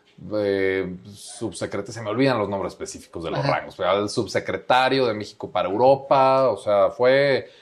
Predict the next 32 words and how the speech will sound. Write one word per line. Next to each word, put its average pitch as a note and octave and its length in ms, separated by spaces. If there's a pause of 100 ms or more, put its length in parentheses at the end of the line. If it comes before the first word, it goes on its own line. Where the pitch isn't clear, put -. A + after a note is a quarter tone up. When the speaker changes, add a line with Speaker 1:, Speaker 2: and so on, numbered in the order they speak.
(380)
Speaker 1:
Digo, A#2+ 440
nada C3+ 300
más D3 220
estuve C3+ 240
yo C3+ 80
seis C3+ 220
meses C3 220
allá, D#3 200
pero A#2+ 100
siento A2+ 240
que - 80
fueron A#2+ 200
unos G#2+ 100
seis G#2+ 200
meses A2 680
Speaker 2:
Buenos. C3+ 160
Speaker 1:
interesantes G#2 580
para F#2+ 220
esa F2+ 120
oficina, F2+ 360
Speaker 2:
Oye, D3 140
Speaker 1:
sí. D#3+ 60
Speaker 2:
eso F3 120
está - 200
bueno, D#3+ 400
¿eh? D#3+ 180
Porque, A2+ 200
Speaker 1:
Sí. A2 80
Speaker 2:
digo, C#3+ 280
uno E3 220
pensaría C#3+ 520
que, C3+ 240